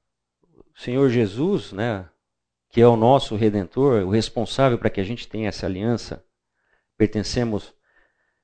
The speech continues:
pu-, pudéssemos ser filhos de Deus, né? Estarmos dentro dessa aliança,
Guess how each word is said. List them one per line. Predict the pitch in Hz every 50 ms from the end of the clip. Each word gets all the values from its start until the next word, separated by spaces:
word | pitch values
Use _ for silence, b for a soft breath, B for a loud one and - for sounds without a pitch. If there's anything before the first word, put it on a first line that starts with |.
| _ _ _
pu-, | - 110
pudéssemos | - - - - 117 104 117 123 120 - - 113 104 -
ser | - 104
filhos | 92 - - - 143 147 131 113 92
de | 98 90
Deus, | 85 110 127 160 156 120 92
né? | 95 117 131 147 135 104 - _ _ _ _ _ _ _
Estarmos | 69 - - - 131 123 123 117 104 95
dentro | 104 120 151 170 160 151
dessa | 113 107 92 - 107
aliança, | 95 92 95 107 127 143 135 - - 95